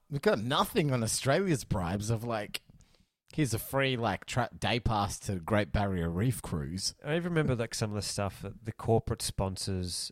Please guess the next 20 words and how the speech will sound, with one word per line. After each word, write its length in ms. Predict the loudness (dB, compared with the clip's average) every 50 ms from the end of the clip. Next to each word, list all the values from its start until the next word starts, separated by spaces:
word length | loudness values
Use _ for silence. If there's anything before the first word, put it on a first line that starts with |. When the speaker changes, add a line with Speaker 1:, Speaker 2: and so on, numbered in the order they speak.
| _ _ -6
Speaker 2:
of 260 | -6 -6 -6 -6 -6
the 80 | -6
fifa 420 | -6 -4 -2 -2 -2 -2 -4 -6 -4
World 240 | -4 -2 -4 -4 -6
Cup, 280 | -6 -6 -6 -6 -6
which 240 | -6 -8 -6 -6 -6
from 180 | -6 -6 -4 -4
memory 400 | -2 -4 -2 -2 -2 -2 -2 -2
is 180 | -2 -4 -4
definitely 380 | -2 -2 -2 -2 -2 -4 -6 -4
Coca-Cola, 800 | -4 -4 -4 -4 -6 -8 -10 -6 -4 -2 -2 -2 -2 -2 -4 -4
and 140 | -4 -4 -4
I 40 |
can't 280 | -4 -2 -2 -2 -2 -2
remember 260 | -4 -6 -6 -6 -4
which 240 | -4 -4 -6 -6 -8 -8 -6
beer 240 | -4 -2 -2 -2
it 60 | -4 -4
is. 340 | -6 -8 -8 -10 -12 -16 -18 _ _ _ _ _ _ _ _ _ _ _ _ _ _ _ _ _ _ _ _ _ _ _ _ -10
Speaker 1:
Uh, 920 | -6 -4 -2 -2 -2 -2 -2 -2 -4 -4 -4 -6 -6 -6 -6 -6 -6 -6